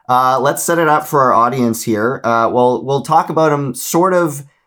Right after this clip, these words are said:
starting in the order that we watched them, 'cause we watched Rescue Rangers first last night. You'd been craving watching it for a few days.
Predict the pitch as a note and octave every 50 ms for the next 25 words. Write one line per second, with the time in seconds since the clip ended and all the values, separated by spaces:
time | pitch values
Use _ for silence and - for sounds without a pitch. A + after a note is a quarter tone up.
0 | _ - - - - - D#3 E3 E3+ E3 D#3+ D#3+ D3+ C#3+ C3 - B2+ C3 C3 B2
1 | A#2 F2+ G#2+ A2 G#2+ A2 A2 A2+ A#2 - A2 G2+ G2 A#2 G#2+ A2+ B2+ B2+ C#3 D#3
2 | E3 E3 - - - - - A2+ C3+ D3 D#3 - G3+ F#3 F3+ F3 E3 D#3 C#3+ A#2+
3 | - - - B2+ A#2+ A2 G#2+ G#2+ - - - - _ _ _ _ _ _ - A#2
4 | A#2+ A#2 A2+ A2 - A2+ G2+ E2 D#2 C#2+ C#2+ - - A#2+ A#2 A#2+ A2+ C3+ C#3+ C3
5 | - C#3 B2+ C3 B2 B2 A#2+ A#2 A#2 G2+ F#2 G#2+ A2+ A2 A2 - A2 A2 G2+ -
6 | - G#2+ A2 - - G#2+ G#2 G2+ A2+ A2+ A2 A2 A2+ A2 A2 A2 - -